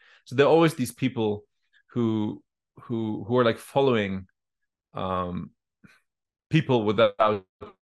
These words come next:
thinking. I don't know what you call it because I'm not, not a psychologist, but what I observe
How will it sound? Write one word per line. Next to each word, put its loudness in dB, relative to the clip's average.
thinking. -2
I 0
don't 4
know 2
what -4
you -12
call -2
it -6
because -16
I'm -10
not, -8
not -8
a -10
psychologist, -4
but 2
what 2
I 4
observe -2